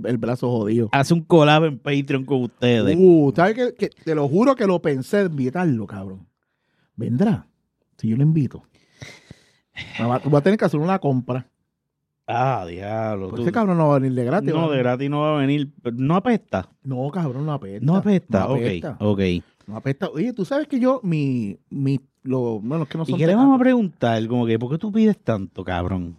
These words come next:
Speaker 1: No sé, nada más porque se pare ahí, nada más.
Speaker 2: Ok, ah, que no diga nada,
Speaker 1: Y cada
Speaker 2: que
Speaker 1: vez que alguien entre, le pida chavo, le pida compra.
Speaker 2: Ok, vamos a hacer algo, que
Speaker 1: Una
Speaker 2: se quede,
Speaker 1: vista
Speaker 2: que,
Speaker 1: y
Speaker 2: que
Speaker 1: todo.
Speaker 2: se quede ahí parado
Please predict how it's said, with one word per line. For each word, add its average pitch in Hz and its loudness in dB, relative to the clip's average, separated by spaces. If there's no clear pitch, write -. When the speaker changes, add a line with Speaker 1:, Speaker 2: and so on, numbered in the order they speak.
Speaker 1:
No - -8
sé, 101 -10
nada 123 -6
más 113 -8
porque 143 -12
se 131 -4
pare 131 -4
ahí, 156 -2
nada 160 -4
más. 139 -4
Speaker 2:
Ok, 175 2
ah, 214 2
que 190 0
no 165 2
diga 196 4
nada, 180 4
Speaker 1:
Y - -8
cada 165 2
Speaker 2:
que 160 4
Speaker 1:
vez 151 0
que 208 0
alguien 220 2
entre, 254 -2
le 165 0
pida 170 -2
chavo, 147 -4
le 131 -4
pida 143 -4
compra. 120 -10
Speaker 2:
Ok, 160 -2
vamos 139 2
a - 4
hacer 180 6
algo, 123 0
que 127 -4
Speaker 1:
Una 104 -4
Speaker 2:
se 127 0
quede, 139 2
Speaker 1:
vista 220 -4
Speaker 2:
que, 285 0
Speaker 1:
y - -2
Speaker 2:
que 196 -4
Speaker 1:
todo. 156 2
Speaker 2:
se 156 2
quede 139 2
ahí 185 4
parado 190 4